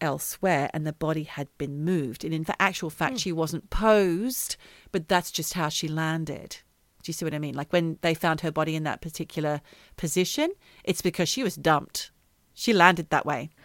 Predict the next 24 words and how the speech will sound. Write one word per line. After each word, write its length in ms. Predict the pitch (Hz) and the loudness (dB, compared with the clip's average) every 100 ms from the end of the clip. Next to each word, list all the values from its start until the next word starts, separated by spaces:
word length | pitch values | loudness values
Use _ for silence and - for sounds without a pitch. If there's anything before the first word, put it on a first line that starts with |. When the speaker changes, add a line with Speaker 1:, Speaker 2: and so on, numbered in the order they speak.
| - - | -20 -6
Speaker 2:
I 80 | 175 | -2
don't 160 | 196 185 | -2 0
know. 100 | 185 | -2
That 160 | 185 | -2
seems 200 | - 208 | -4 -8
quite 240 | - - 196 | -8 -8 -8
deliberate. 680 | 160 160 180 196 160 - - - _ | -4 -4 -4 -4 -6 -8 -16 -20 _
Feet 400 | - - 233 226 | -18 0 0 0
crossed? 760 | - - 180 220 320 - - - - _ _ - - | -8 -6 -4 -4 -6 -12 -14 -16 -18 _ _ -20 -18
Speaker 1:
So 300 | - 285 269 - _ | 8 10 10 6 _
obviously 380 | 285 277 - 247 | 6 6 4 4
the 80 | 226 | 6
suspect 460 | 262 226 - 208 | 6 6 4 0
at 60 | 202 | 0
the 80 | 208 | -2
top 280 | - 440 | 4 4
of 80 | 339 | 4
the 60 | 220 | 4
list 480 | 165 233 - - - _ - | 4 4 0 -6 -8 _ 4
was 540 | 240 220 220 - - - _ _ _ - | 6 8 6 2 -8 -12 _ _ _ -6
Robert 220 | 156 - | -4 -2
Jenkins, 640 | - 262 302 - 135 131 - | -2 -2 -2 -4 -4 -4 -2
the 120 | 160 | 0
ex-boyfriend. 800 | 147 - 165 175 180 151 139 143 | 0 -2 0 0 -2 -4 -4 -8